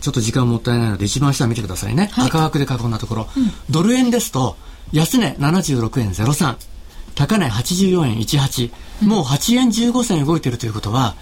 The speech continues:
Speaker 1: 昨年九円九十、あの、九円九十六銭動いてましたけども、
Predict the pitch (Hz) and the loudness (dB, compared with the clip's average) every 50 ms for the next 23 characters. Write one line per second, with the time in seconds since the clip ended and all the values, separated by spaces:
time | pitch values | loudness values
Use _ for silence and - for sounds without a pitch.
0 | - - - - - - - - 165 - 247 247 254 247 233 214 - 254 262 254 | -16 -18 -18 -18 -12 -6 -2 0 0 2 4 4 4 4 2 2 2 2 4 4
1 | 220 180 151 127 - 170 185 190 170 180 175 170 170 - - - 160 151 147 143 | 4 2 2 0 0 0 0 2 2 2 0 0 -2 -4 -4 -2 0 2 2 0
2 | 127 - - - 233 214 190 151 131 120 - 202 196 156 135 120 123 117 - 156 | 0 -2 -2 0 2 4 4 4 2 2 2 2 2 2 2 0 0 0 0 0
3 | 123 120 143 135 - 104 98 - - 98 - 98 98 110 113 104 - | 2 2 2 2 0 -2 -2 -4 -4 -6 -4 -4 -2 -2 -2 -2 -4